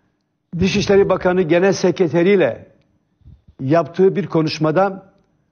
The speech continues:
e, şunu söylüyor. Bu kitap, bir kitapta da çıktı bu. Özellikle Orta Doğu'da ilişkilerde ve Arap ülke dünyasıyla ilişkilerde şunları dile getiriyor. Söylediği şu,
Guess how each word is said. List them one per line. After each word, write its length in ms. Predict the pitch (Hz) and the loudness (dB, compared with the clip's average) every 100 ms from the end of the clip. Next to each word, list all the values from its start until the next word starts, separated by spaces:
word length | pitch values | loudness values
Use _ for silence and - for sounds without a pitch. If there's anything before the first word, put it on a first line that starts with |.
| _ _ - | _ _ -6
e, 160 | 156 156 - - | -4 -4 -8 -14
şunu 340 | - 202 220 | -2 0 0
söylüyor. 440 | - 151 120 120 | 0 -2 -2 -2
Bu 140 | 139 139 - | -4 -4 -8
kitap, 360 | - 170 - 170 | -6 -4 -4 -6
bir 100 | 165 | -4
kitapta 380 | - 160 185 | -4 -2 0
da 100 | 156 | -2
çıktı 340 | - - 175 117 | -4 -6 -4 -2
bu. 300 | 135 - - _ _ _ _ _ _ _ _ _ _ _ - | -2 -4 -12 _ _ _ _ _ _ _ _ _ _ _ -4
Özellikle 500 | 170 180 196 247 - | 0 2 2 -2 -4
Orta 440 | 180 180 - 240 196 | -2 -2 0 0 2
Doğu'da 260 | 170 160 | 2 2
ilişkilerde 680 | 160 175 - 165 151 147 156 | 2 0 -2 0 0 0 -2
ve 60 | |
Arap 320 | 151 165 202 156 | 0 0 -2 -4
ülke 400 | 127 143 139 - | -4 -4 -4 -4
dünyasıyla 500 | 143 143 - 143 131 | -2 -2 0 -2 0
ilişkilerde 800 | 156 - 156 147 147 202 202 - _ _ _ | -2 -2 -2 0 2 0 -2 -8 _ _ _
şunları 440 | - 208 - 214 | -4 0 0 2
dile 200 | 165 165 | 2 2
getiriyor. 440 | 135 - 113 101 - - _ _ _ _ _ - | 0 -4 -8 -8 -12 -20 _ _ _ _ _ -4
Söylediği 400 | 180 175 175 190 | 0 2 2 0
şu, 400 | 196 131 - | 0 -2 -4